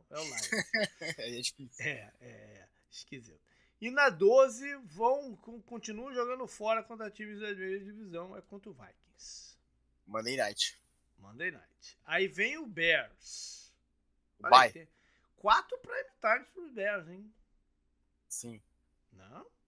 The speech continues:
Speaker 1: Não. É, bye e Lions, né? Ou seja, três jogos seguidos, cu-, quando, se você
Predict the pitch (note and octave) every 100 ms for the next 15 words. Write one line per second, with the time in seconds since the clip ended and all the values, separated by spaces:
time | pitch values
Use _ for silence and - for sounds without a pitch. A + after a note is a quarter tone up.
0 | _ _ _ _ _ - _ _ _ _
1 | _ _ _ _ _ _ _ _ - A#3+
2 | A#3 G3 E3 C#3 F3+ F#3+ C#4 F4 C#4 -
3 | - _ _ C4 C#4+ D4 G#3+ F#3 C#3+ C3
4 | C3 - - C#3 F#3 E4 - _ _ _
5 | F#3 F#3+ - E3 C3 B2 A#2 _ _ _
6 | _ _ - F#3+ C4 D4 G#3+ F3 G#3+ A#3
7 | A#3 - C4+ F3 F3+ B3 D#3+ B2+ - D3+
8 | C#3 - C#3+ - C#3+ C3